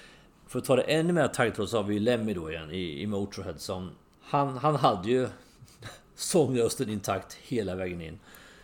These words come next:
Men å andra sidan så hade han ju en helt annan typ av sång, en helt annan typ av registerhållning mot de andra. Exempelvis power metal-sångerna, om vi tar dem som exempel. Men, eh, så det beror ju på vad du har för sångröst. Eh, Rob Halford är en som också lever mycket på sitt register och på sin sång.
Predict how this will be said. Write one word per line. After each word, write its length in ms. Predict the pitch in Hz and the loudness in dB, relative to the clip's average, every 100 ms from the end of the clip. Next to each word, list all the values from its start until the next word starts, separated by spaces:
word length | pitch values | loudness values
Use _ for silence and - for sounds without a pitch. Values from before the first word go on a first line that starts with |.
| - - | -16 -2
Men 180 | 135 | 2
å 40 | 135 | 4
andra 200 | 123 120 | 4 2
sidan 300 | 135 107 98 | 2 2 2
så 60 | |
hade 260 | 107 107 95 | 2 2 0
han 100 | 95 | -4
ju 80 | 98 | -4
en 100 | 90 | -6
helt 380 | - 101 82 92 | -4 -6 -4 -8
annan 200 | 82 80 | -8 -6
typ 220 | 82 85 | -6 -6
av 60 | |
sång, 300 | 82 85 80 | -4 -4 -6
en 80 | 85 | -8
helt 300 | 82 90 - | -8 -8 -6
annan 140 | 85 78 | -8 -6
typ 240 | 90 78 | -8 -6
av 100 | 78 | -8
registerhållning 880 | 85 82 - 87 92 87 80 82 78 | -8 -8 -8 -8 -4 -4 -6 -8 -10
mot 380 | 73 - - - _ - - | -12 -12 -14 -14 _ -20 -18
de 120 | - 76 | -14 -10
andra. 260 | 78 - - | -10 -10 -10
Exempelvis 580 | 120 - 87 80 98 - | -6 -4 -4 -6 -10 -6
power 240 | 107 92 | -4 -4
metal-sångerna, 580 | 73 80 - - 71 80 | -8 -12 -12 -12 -12 -14
om 120 | 82 | -14
vi 60 | 78 | -14
tar 160 | - | -14
dem 120 | - 101 - | -14 -18 -16
som 220 | - 85 | -12 -12
exempel. 440 | - - - - - - - - - - - - - | -12 -16 -18 -20 -20 -20 -20 -20 -20 -20 -20 -20 -8
Men, 200 | 123 139 | 0 4
eh, 200 | 139 143 | 4 4
så 180 | 131 151 | 4 2
det 260 | 123 160 151 | 4 4 6
beror 160 | 165 | 6
ju 60 | 160 | 4
på 240 | - 156 | 4 2
vad 160 | 127 139 | 6 6
du 40 | |
har 100 | 139 | 6
för 100 | 117 | 4
sångröst. 800 | - 160 131 113 123 131 - - | 0 2 2 0 0 0 0 -2
Eh, 220 | 117 110 110 - - | 0 0 -4 -14 0
Rob 180 | 147 143 | 6 8
Halford 480 | 139 165 160 - 120 | 10 8 8 4 2
är 60 | 110 | 2
en 100 | 104 | 0
som 180 | 117 | 0
också 280 | 120 120 151 | 0 0 0
lever 280 | 120 98 95 | 2 2 0
mycket 600 | 110 135 - - 175 143 | 0 0 -2 -4 2 2
på 100 | 117 | 2
sitt 220 | 127 - | 0 -2
register 360 | 104 120 - 104 | -2 -2 -2 -4
och 80 | - | -4
på 60 | |
sin 100 | 101 | -6
sång. 380 | - 143 101 | 0 0 0